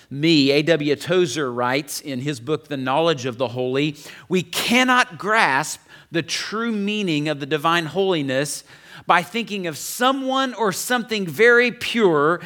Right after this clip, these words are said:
and then raising the concept to the highest degree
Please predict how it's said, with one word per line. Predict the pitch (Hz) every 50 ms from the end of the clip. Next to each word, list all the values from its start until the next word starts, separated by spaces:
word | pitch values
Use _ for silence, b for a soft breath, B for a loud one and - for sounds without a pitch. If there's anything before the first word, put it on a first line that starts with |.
| 185 170 151
and | B 240 214 214
then | 220 220 202 190 180 180
raising | 180 202 233 269 269 262 226 240 233 214
the | 202 196
concept | 196 - - 185 185 190 160 - - 190 196 190 -
to | 190
the | 185 180
highest | 160 - - 190 208 226 240 233 220 226 -
degree | 202 220 185 160 160 180 202 190 175 165 175 180